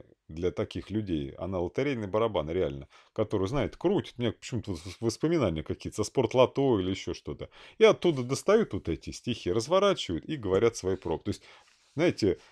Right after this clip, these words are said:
это можно любому дать, даже ребёнку. Вот произнеси стих, и что ты думаешь, спросить. Вот порой мне проповеди очень многих, э, даже известных проповедников напоминают именно вот такой вот принцип и такой вот сюжет, если хотите, образ. Что он действительно просто Библию так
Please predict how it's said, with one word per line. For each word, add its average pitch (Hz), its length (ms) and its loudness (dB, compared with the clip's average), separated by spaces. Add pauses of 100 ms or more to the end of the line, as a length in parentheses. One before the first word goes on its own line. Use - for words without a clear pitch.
(100)
это 143 180 0
можно 165 240 4
любому 165 480 4
дать, 107 240 4
даже 98 220 2
ребёнку. 95 560 -2
Вот 76 100 -4
произнеси 190 480 0
стих, - 240 -4
и 107 60 0
что - 180 0
ты 135 160 0
думаешь, 76 420 -4
спросить. 78 460 -8 (240)
Вот 123 160 -2
порой 151 220 4
мне 135 160 0
проповеди 110 560 2
очень 113 260 2
многих, 101 560 -4
э, 85 440 -2
даже 95 280 0
известных 104 480 -2
проповедников 160 640 -4
напоминают 120 640 -4
именно 120 320 -6
вот 92 180 -6
такой 98 320 -4
вот 90 220 -10
принцип 82 500 -8
и - 40 -14
такой 98 340 -4
вот 87 160 -6
сюжет, 98 420 -4
если - 140 -10
хотите, 85 400 -8
образ. 82 560 -6 (240)
Что - 100 -8
он 117 80 -2
действительно 117 540 -2
просто 92 340 -4
Библию 78 380 -4
так 78 160 -6